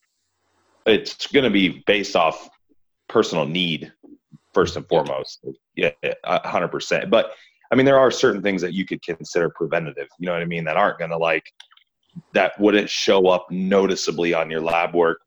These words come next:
Speaker 1: but are still gonna be preventative in the background. Because, I mean, there are things, that's the thing about lab work is that people put, they put all of their eggs in that basket and they think that's the only thing that dictates their health when there's really other stuff going on. Like,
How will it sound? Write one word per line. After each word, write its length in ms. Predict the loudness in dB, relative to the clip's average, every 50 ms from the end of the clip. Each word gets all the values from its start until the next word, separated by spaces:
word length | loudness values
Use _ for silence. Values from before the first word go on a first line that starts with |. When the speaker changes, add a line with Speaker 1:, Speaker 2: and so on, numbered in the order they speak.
| -2
Speaker 1:
but 180 | 2 2 2 2 2
are 100 | 0 0
still 220 | 0 0 0 2 2
gonna 200 | 2 0 -4 -4
be 180 | -8 -10 -10
preventative 540 | -8 -6 -4 -4 -2 -2 -4 -4 -6 -6 -6
in 80 | -8 -12
the 80 | -10
background. 440 | -6 -4 -4 -4 -4 -4 -4 -6 -4
Because, 240 | -4 -4 -2 0 0
I 40 | 0
mean, 260 | 0 0 -2 -2 -4 _ _ _ _ _ _ _ _ _ _ _ _ 0
there 180 | 2 4 6 6
are 160 | 6 4 4
things, 600 | 0 -6 -6 -4 -4 -4 -4 -6 -10 -12 -16 _ _ _ _ _ _ _ _ _ _ _ _ 0
that's 180 | 0 0 2 2
the 60 | 0
thing 180 | 0 2 0 2
about 260 | 2 2 2 2 0
lab 240 | 0 -2 -2 0 2
work 200 | 0 0 0 -6
is 100 | -6 -2
that 220 | -2 -2 -2 -2
people 300 | -4 -4 0 2 0 0 0 0
put, 180 | 0 0 0 0 -2 -12 _ _ _ _ _ _ _ _ 0
they 120 | 0 0
put 260 | 0 2 0 0 0 0 -10 _ _ _ _ _ _ _ _ 0 2
all 240 | 4 4 6 4
of 80 | 4 4
their 180 | 4 2 2 2
eggs 380 | 2 -2 0 -2 -6 -6 -6
in 80 | -4 -4
that 180 | -4 -4 -2
basket 380 | 0 0 0 0 -2 -4 -4 -4
and 80 | -4 -8
they 80 | -10 -8
think 220 | -6 -8 -6 -2
that's 260 | -2 -2 -2 -2 -6 -14 -16 -12 -12 -12 -10 -6
the 260 | -4 -2 0 0 0 2
only 340 | 2 2 2 2 0 -2
thing 380 | -4 -4 -4 -4 -4 -4 -6 -6
that 160 | -6 -6 -4 -2
dictates 420 | -4 -4 -4 -2 -4 -4 -4 -2
their 100 | -4 -2
health 240 | 0 0 0 0 -2 -4
when 140 | -4 0
there's 180 | 0 0 0 2
really 320 | 2 4 4 4 2 2
other 240 | 0 0 0 0 -2
stuff 260 | -2 0 0 -2 -2 0 -2
going 220 | -2 -2 -2 -2
on. 220 | -2 -4 -4 -4 -6
Like, 160 | -8 -10